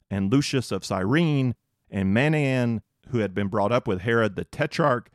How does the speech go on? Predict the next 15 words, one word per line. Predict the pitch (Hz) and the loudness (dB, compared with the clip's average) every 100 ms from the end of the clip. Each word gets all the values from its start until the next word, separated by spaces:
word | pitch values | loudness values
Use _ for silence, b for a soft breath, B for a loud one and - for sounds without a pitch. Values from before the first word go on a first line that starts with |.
| _ _ _ | _ _ _
and | 110 110 | -4 -2
Saul. | - - 87 69 - _ _ _ _ _ _ - | 0 0 -2 -4 -18 _ _ _ _ _ _ 2
While | 131 131 | 4 6
they | 135 | 6
were | 120 117 | 6 6
ministering | 120 185 190 170 151 | 4 4 2 0 0
to | 143 | 0
the | 127 | 0
Lord | 113 90 82 | 0 -2 -2
and | 104 107 | -6 0
fasting, | 147 135 113 - - - - _ _ _ | 2 2 0 -6 -12 -16 -20 _ _ _
the | 107 | -2
Holy | 123 160 156 | 2 2 2
Spirit | - 139 117 90 | 0 2 2 0
said, | - 113 101 | -2 -2 -2